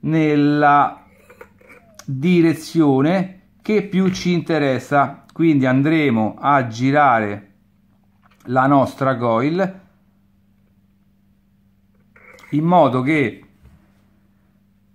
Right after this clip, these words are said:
le gambine siano dritte e quindi poi le code, i baffetti del cotone andranno inseriti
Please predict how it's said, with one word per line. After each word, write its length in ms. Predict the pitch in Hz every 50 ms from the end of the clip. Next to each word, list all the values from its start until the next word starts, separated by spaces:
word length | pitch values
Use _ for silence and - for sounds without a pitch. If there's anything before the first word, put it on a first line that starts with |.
| _ _ - -
le 260 | 147 160 160 147 139
gambine 500 | 131 131 135 156 165 220 247 220 180 151
siano 340 | 143 - 160 151 151 143 139
dritte 460 | 131 127 127 120 110 110 - 123 120
e 160 | 143 175 165
quindi 400 | - - 190 190 170 143 135 139
poi 440 | 135 180 175 156 143 127 117 110 95
le 280 | 117 139 170 185 170 143
code, 420 | 147 175 170 160 143 131 113 120
i 220 | 117 120 143 170
baffetti 640 | 156 139 165 156 151 - - 170 156 135 - - 139
del 200 | 139 160 156 143
cotone 460 | 143 - 160 165 202 220 226 220 208
andranno 680 | 185 160 147 147 143 165 170 160 147 127 123 123 123 123
inseriti 1080 | 151 170 160 151 147 - - 185 180 180 185 185 185 165 170 185 185 - - - -